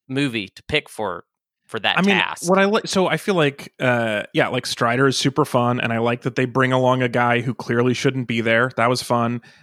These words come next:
Speaker 2: Um, uh, set up some nice, uh, difficulties. Obviously, um, I think
Speaker 1: How
Speaker 2: that,
Speaker 1: many
Speaker 2: uh,
Speaker 1: characters in the movie do you think you could describe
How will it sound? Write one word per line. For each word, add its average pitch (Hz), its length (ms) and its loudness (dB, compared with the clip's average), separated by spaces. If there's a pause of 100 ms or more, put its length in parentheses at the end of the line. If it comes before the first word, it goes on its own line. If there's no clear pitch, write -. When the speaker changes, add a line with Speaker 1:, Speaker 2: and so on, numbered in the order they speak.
(140)
Speaker 2:
Um, 113 460 2 (320)
uh, 113 360 2 (100)
set - 200 -2
up 113 100 -2
some 120 180 0
nice, 117 260 -2 (200)
uh, 123 80 0
difficulties. 123 760 0
Obviously, 123 680 2
um, 113 500 0 (260)
I 120 80 -4
think 123 200 0
Speaker 1:
How 247 80 6
Speaker 2:
that, 123 60 4
Speaker 1:
many 110 160 4
Speaker 2:
uh, 113 140 0
Speaker 1:
characters 151 680 0
in 147 160 -2
the 139 60 -4
movie 131 300 -2
do 120 100 -6
you 120 80 -6
think 131 260 -6
you 127 80 -6
could 120 200 -10
describe 110 1000 0